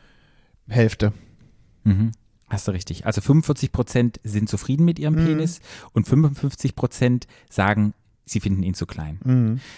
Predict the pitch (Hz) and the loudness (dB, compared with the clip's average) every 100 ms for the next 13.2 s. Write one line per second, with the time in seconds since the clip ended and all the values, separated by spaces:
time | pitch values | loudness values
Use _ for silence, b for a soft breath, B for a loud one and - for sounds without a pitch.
0 | B 120 - 131 139 - 135 123 - - | B -2 2 4 4 0 -2 -2 -2 -8
1 | b b - 107 110 - 123 127 117 - | b b 0 2 2 2 2 4 2 4
2 | 117 165 175 131 127 120 117 - - _ | 4 4 4 2 4 4 2 -2 -14 _
3 | _ _ _ _ _ _ _ - 120 117 | _ _ _ _ _ _ _ 0 2 4
4 | 113 120 117 110 113 110 107 110 104 - | 2 2 2 2 2 4 2 2 0 2
5 | 107 101 - 120 160 123 107 - 117 131 | 2 2 2 0 2 2 0 0 0 0
6 | 143 147 151 127 113 - 117 110 107 101 | 4 2 2 -2 -2 0 0 2 2 0
7 | 110 139 - 139 147 143 143 117 107 - | 0 -2 -2 -2 0 0 0 -2 -4 -4
8 | 110 - 139 - 113 117 131 104 143 170 | -2 2 2 0 -2 -2 0 0 -2 -4
9 | - B B B - - 165 185 135 - | -12 B B B -4 4 6 6 2 -4
10 | 147 - 143 143 131 - 104 - 117 143 | -4 -2 0 0 0 -2 0 2 4 4
11 | 131 113 101 - 127 170 165 165 165 165 | 4 2 0 0 2 4 4 2 0 2
12 | 180 247 180 208 - 247 185 117 123 - | 2 4 4 2 2 2 2 0 0 4
13 | 120 | 2